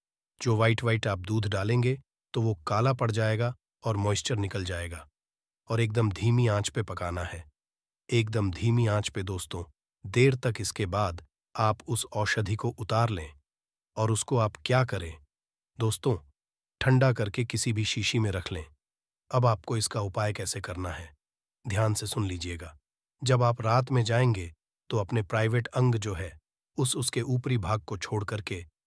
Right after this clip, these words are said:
फिर निचले वाले हिस्से में आपको दो तीन बूंद इसके ऊपर तेल टपका करके और मसाज करना है। कम से कम आपको मालिश करना है दस मिनट तक और आपको ये उपाय जरूर करना है।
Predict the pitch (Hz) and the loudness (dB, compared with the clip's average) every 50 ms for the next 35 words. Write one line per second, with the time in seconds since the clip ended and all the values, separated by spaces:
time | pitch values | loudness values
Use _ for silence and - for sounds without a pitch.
0 | _ _ _ - - 151 127 123 113 117 117 - - 147 139 123 117 113 117 113 | _ _ _ 0 2 2 4 4 4 4 2 2 2 2 4 4 4 2 2 0
1 | 92 101 101 - - 123 113 107 107 98 92 90 - - - 101 87 80 78 _ | -2 -2 -4 -2 -2 0 0 0 -2 -2 -4 -6 -8 -8 -8 -8 -8 -8 -12 _
2 | _ _ _ _ _ _ - 123 135 143 139 127 139 131 120 107 107 117 120 117 | _ _ _ _ _ _ 0 2 4 4 4 2 2 2 2 2 2 2 2 2
3 | 110 95 - - - 110 104 101 - 117 110 92 - - 127 120 120 113 104 - | 0 -2 -4 -4 -4 -4 -4 -4 -4 -4 -6 -6 -4 0 2 4 4 4 2 -2
4 | 87 - - - 101 95 - - - 87 - 101 87 87 _ _ _ _ _ _ | -6 -6 -4 -4 -4 -4 -4 -6 -8 -8 -8 -10 -10 -12 _ _ _ _ _ _
5 | _ - - 123 117 104 95 95 90 - - 113 117 110 - - 101 87 92 87 | _ -2 2 2 2 2 2 -2 -2 0 2 2 2 0 -2 -4 -4 -4 -4 -6
6 | 80 - - 82 _ _ _ _ _ _ - - 113 110 107 - - 107 - 107 | -6 -8 -10 -14 _ _ _ _ _ _ -4 -2 0 0 0 -2 -4 -4 -4 -4
7 | 98 95 92 - - - 98 95 92 98 104 107 - - - 107 92 95 95 90 | -4 -4 -6 -8 -8 -6 -4 -4 -2 -2 -2 -2 -4 -4 -6 -6 -6 -6 -6 -6
8 | 85 82 78 73 - _ _ _ _ _ _ - - 127 123 - - 113 101 90 | -8 -10 -12 -14 -18 _ _ _ _ _ _ -4 0 0 0 0 0 -4 -4 -6
9 | 87 - - - - - - _ _ _ _ _ _ _ _ _ _ _ _ _ | -6 -10 -14 -18 -20 -20 -20 _ _ _ _ _ _ _ _ _ _ _ _ _
10 | _ - - 113 110 107 104 - - - 110 101 101 98 95 90 107 101 101 98 | _ -6 -4 -2 0 0 -2 -4 -4 -6 -4 -2 -4 -4 -4 -4 -4 -4 -4 -4
11 | 95 98 90 98 95 - - 92 80 - 90 85 85 - 101 | -6 -6 -8 -8 -10 -10 -12 -14 -14 -12 -12 -14 -14 -14 -18